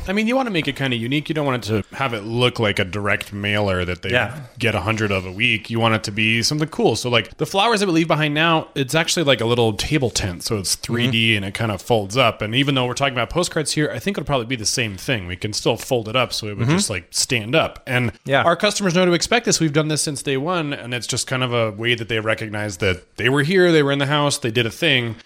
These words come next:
Speaker 2: Yeah.
Speaker 1: We also use this for communication to customers. So, like,
Speaker 2: Mm-hmm.
Speaker 1: we change, it's normally the same look, but when the best of the city voting comes out,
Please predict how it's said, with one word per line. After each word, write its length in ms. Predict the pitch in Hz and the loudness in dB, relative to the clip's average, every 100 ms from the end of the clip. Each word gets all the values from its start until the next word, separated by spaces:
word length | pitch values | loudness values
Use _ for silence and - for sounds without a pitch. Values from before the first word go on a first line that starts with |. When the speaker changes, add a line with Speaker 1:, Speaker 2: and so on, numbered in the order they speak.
| - | -4
Speaker 2:
Yeah. 220 | 117 127 107 123 | 2 2 2 2
Speaker 1:
We 100 | 160 | 2
also 220 | 180 196 | 2 2
use 220 | 165 151 | 2 2
this 160 | 147 143 | 2 0
for 640 | - 135 123 120 113 101 - - - | 0 2 4 4 2 -2 -10 -20 -6
communication 600 | - 143 127 247 254 196 | 0 0 0 -2 0 -2
to 60 | |
customers. 480 | 147 151 - 196 220 | 0 0 0 -2 -2
So, 120 | - | 0
like, 100 | 165 | 2
Speaker 2:
Mm-hmm. 80 | 139 | 4
Speaker 1:
we 100 | 131 | 2
change, 640 | 107 - - 175 196 170 147 | 2 -2 0 0 0 -2 -4
it's 180 | 113 - | -6 -2
normally 320 | 147 160 151 | 2 4 4
the 140 | 117 101 | 2 0
same 400 | - 151 151 143 | 2 2 2 4
look, 280 | 151 156 | 2 2
but 120 | - 104 | 0 0
when 400 | 120 113 104 87 | 2 2 0 -2
the 80 | 104 | -4
best 280 | 101 123 - | -2 -2 -2
of 40 | |
the 40 | 107 | -2
city 280 | - 135 120 | 0 0 0
voting 320 | 117 110 104 | 0 0 -2
comes 260 | 113 110 | -6 -6
out, 320 | 107 104 104 | -2 0 0